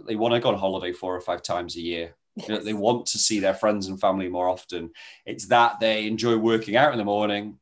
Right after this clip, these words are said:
Speaker 1: And I think as well, a big thing is having a network. I mean, you said you have a meditation teacher.
Speaker 2: Yes.
Speaker 1: Um, you know, like, you have other friends, network, you know, people in your field.
Speaker 2: Yeah.
Speaker 1: Having that support network is so strong as well. It kind of keeps you grounded if you are having those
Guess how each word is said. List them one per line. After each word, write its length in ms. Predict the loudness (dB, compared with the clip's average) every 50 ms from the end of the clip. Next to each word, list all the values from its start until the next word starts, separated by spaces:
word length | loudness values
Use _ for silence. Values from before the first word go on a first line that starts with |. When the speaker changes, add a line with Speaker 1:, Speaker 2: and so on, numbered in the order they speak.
| _ 0
Speaker 1:
And 260 | 0 2 2 2 2
I 60 | 2 2
think 220 | 2 0 0 -2
as 100 | -2 2
well, 220 | 6 6 6 6
a 80 | 4 2
big 180 | 0 -4 -4 -2
thing 220 | -2 0 0 0
is 80 | 0 2
having 280 | 2 2 2 2 0
a 60 | 0
network. 480 | 2 2 2 0 0 -2 -4 -4 -4 -4
I 60 | -4
mean, 120 | -4 -2 -2
you 100 | -4 -4
said 240 | -4 -6 -6 -6 -4
you 80 | -4 -4
have 80 | -4
a 60 | -4 -6
meditation 640 | -8 -10 -8 -4 0 2 2 2 2 -2 -6 -6
teacher. 520 | -6 -6 -6 -6 -8 -6 -4 -2 0 0 0 0
Speaker 2:
Yes. 400 | -2 -4 -6 -10 -20 -20 _ _ _ 0
Speaker 1:
Um, 380 | 4 4 6 6 4 4 2
you 40 | 0
know, 60 | 0
like, 200 | 0 -2 -2 -4
you 140 | -6 -8 -4
have 360 | 0 2 4 4 2 0 -4 -16 _ _ _ -4
other 320 | 0 0 2 2 2 2 2
friends, 580 | 0 0 2 4 4 4 2 2 0 -2 -4
network, 600 | -2 -4 -4 -4 -2 -2 -2 -2 -2 -4 -8 -12 _ -20 -20 -20 -20 _ _ _ _ -10
you 80 | -8 -6
know, 180 | -6 -6 -8 -10 _ _ _ -8
people 300 | -4 -4 -4 -2 -2 -2
in 100 | 0 0
your 160 | 0 -2 -4
field. 500 | -4 0 2 4 4 4 2 0 -4 -8 -12 -16 -20 -20 -16 -8 -4
Speaker 2:
Yeah. 140 | 0 2
Speaker 1:
Having 240 | 2 4 2 2 2
that 140 | 2 2 2
support 400 | 0 -2 0 2 2 2 2 0
network 360 | -6 -6 -6 -6 -8 -8 -6
is 120 | -6 -4 -2
so 160 | 0 -2 -2
strong 340 | -2 -2 0 0 0 0 -2
as 140 | -4 0
well. 180 | 2 4 4 4
It 80 | 2 0
kind 100 | -4 -6
of 80 | -6
keeps 280 | -8 -10 -10 -8 -8 -8
you 80 | -6
grounded 420 | -2 2 4 4 4 2 0 -2 -6
if 160 | -8 -8 -6
you 140 | -4 0 2
are 160 | 2 2 2
having 280 | 2 0 -2 -2 -8 -6
those 500 | -6 -6 -6 -6 -6 -8 -10 -12 _